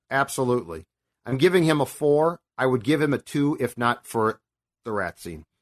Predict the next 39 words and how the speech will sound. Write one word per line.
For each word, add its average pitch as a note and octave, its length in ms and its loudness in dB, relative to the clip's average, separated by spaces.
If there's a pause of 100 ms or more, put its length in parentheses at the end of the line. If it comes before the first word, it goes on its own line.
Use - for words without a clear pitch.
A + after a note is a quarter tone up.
(260)
I B2+ 80 -2
just D#3 160 0
don't D#3+ 240 2
think D#3 140 -4
he's C#3+ 220 -4
iconic. B2+ 480 -6 (760)
And, C#3+ 200 -2
and, E3 140 4
like, E3 320 0 (180)
the D#3 140 2
whole G#3+ 280 6
thing A#3 380 4
was D3+ 200 0
like, D3 260 0
um, B2+ 340 4
an C3+ 120 0
Al D3 320 6
Pacino D3+ 440 2
ripoff. - 540 -4 (1400)
It C3 120 -4
didn't F3 300 4
feel, D3+ 460 4
it C#3+ 120 -4
didn't A#3+ 180 2
feel G#3 240 4
like D#3 220 4
they C#3+ 160 2
did C3+ 280 2
nearly C#3+ 380 2
enough B2 440 2 (380)
to C3+ 140 4
establish C3 720 2 (320)
the A#2 100 -6
character. C#3+ 600 0 (440)
And, C#3+ 460 2
like, D#3+ 200 2
at F3+ 120 0
the E3+ 200 4
end, G3 200 4